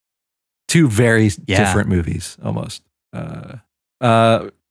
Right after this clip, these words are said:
Speaker 1: Marlon Brando was, was at one point supposed to play Chaz, which would have been, probably would have been good, but very different. I don't know if I would have liked it as much.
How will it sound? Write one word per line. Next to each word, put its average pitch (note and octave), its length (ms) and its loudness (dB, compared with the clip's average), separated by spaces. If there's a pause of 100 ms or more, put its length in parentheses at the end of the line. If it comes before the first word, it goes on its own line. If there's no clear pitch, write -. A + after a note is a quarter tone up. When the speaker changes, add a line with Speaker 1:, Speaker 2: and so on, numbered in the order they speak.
(120)
Speaker 1:
Marlon A#2 320 2
Brando A#2+ 360 4
was, B2+ 320 0 (140)
was G#2+ 320 -2 (180)
at A2+ 140 0
one A2+ 200 2
point A2+ 260 0
supposed A2 320 -2
to G2+ 60 -6
play G2+ 200 -2
Chaz, G2+ 480 -4 (100)
which - 280 -10
would G#2 100 0
have F#2+ 120 -4
been, F2+ 420 -2 (300)
probably B3+ 260 4
would D#3 100 6
have C#3+ 80 4
been G#2 100 0
good, G#2+ 380 2
but F2+ 240 0 (340)
very G#2 200 2
different. - 400 -10 (240)
I C3+ 60 4
don't C#3 100 4
know A2 80 4
if G2 100 0
I F#2+ 100 2
would F2 140 -2
have F#2+ 80 -2
liked - 220 -8
it - 100 -10
as - 120 -20
much. - 320 -4